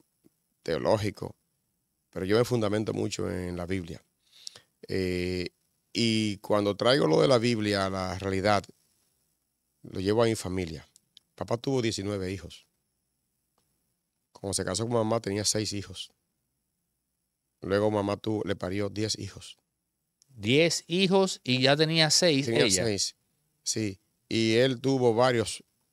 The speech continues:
Speaker 1: tuvo dos fuera de esa relación formal matrimonial.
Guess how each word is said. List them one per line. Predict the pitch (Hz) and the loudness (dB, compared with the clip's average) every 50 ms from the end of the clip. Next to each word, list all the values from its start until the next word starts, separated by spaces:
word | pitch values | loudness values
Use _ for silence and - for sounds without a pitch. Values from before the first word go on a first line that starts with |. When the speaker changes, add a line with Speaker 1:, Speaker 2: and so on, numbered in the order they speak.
| _ _ _ _ - 92 | _ _ _ _ -20 -10
Speaker 1:
tuvo | - 123 123 120 110 | -6 -4 -2 0 2
dos | 104 131 131 123 - - - - _ _ _ _ _ _ _ | 2 2 2 2 0 -4 -6 -10 _ _ _ _ _ _ _
fuera | - - - 123 131 123 113 104 | -10 -2 2 2 4 4 2 0
de | 104 107 107 | 0 -2 -2
esa | 104 - - 110 101 98 | -2 -2 -2 -2 -2 -2
relación | - 98 98 92 - - 110 110 107 104 101 101 - _ _ _ _ _ _ _ _ _ _ _ _ _ _ | -4 -6 -6 -6 -4 -2 0 0 0 0 -2 -4 -8 _ _ _ _ _ _ _ _ _ _ _ _ _ _
formal | - - 101 101 98 104 113 117 117 107 98 - _ _ _ _ - | -6 -4 -4 -2 0 2 2 4 4 2 0 -4 _ _ _ _ -8
matrimonial. | - 101 98 - 98 95 90 90 92 98 92 76 - | -6 -6 -4 -4 -4 -4 -4 -2 -2 -2 -2 -2 -4